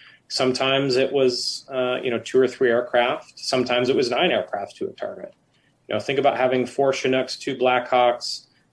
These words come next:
two Little Birds above, and you're going and deconflicting all those assets to a target, and they've gotta be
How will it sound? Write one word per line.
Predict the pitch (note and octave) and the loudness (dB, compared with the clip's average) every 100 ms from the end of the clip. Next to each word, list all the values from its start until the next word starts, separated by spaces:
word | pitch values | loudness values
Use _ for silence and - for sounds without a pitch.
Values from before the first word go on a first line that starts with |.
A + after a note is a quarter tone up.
| - | -6
two | D3+ | 0
Little | C#3+ C#3+ | 2 4
Birds | C3 C3 A#2 | 4 2 2
above, | A2+ A#2+ A#2+ A#2+ A2+ | 2 4 4 2 -4
and | A#2 A#2 | -6 -4
you're | C3 | -2
going | B2 B2 A#2+ | 0 0 0
and | A2+ | -4
deconflicting | A2 B2 A2+ - A#2+ A#2 A2 | -4 -6 -8 -6 -6 -2 0
all | B2 | 2
those | B2+ A2 | 2 2
assets | A2 A#2+ - - | 0 0 -4 -6
to | - | 0
a | A#2 | 0
target, | - A2+ A#2+ C#4+ | 0 -2 2 0
and | B2+ A#2+ | 0 -2
they've | C3+ | -2
gotta | C3+ B2 | 0 0
be | A#2 A#2+ A2+ | 2 0 0